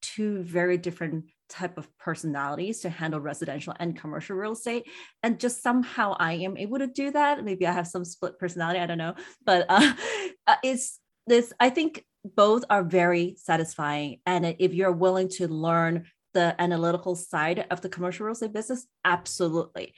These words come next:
But if you feel like you ha-, you just have clients that you, um, they, they're interested in commercial, just refer to a commercial real estate agent if you don't like numbers, because you cannot get away with numbers.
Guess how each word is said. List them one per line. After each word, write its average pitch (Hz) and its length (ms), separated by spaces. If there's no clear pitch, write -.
But 202 180
if 202 140
you 196 140
feel 196 220
like 180 160
you 185 120
ha-, 208 160
you 185 80
just 185 180
have 180 140
clients 185 480
that 170 240
you, 165 260
um, 170 300
they, 175 180
they're 175 300
interested 180 340
in 175 60
commercial, 170 340
just 220 240
refer 185 320
to 185 160
a - 40
commercial 170 400
real 170 220
estate 170 220
agent 165 380
if 165 160
you 165 80
don't 156 200
like 160 240
numbers, 156 580
because 165 500
you 165 120
cannot 156 500
get 151 140
away 147 360
with - 200
numbers. - 560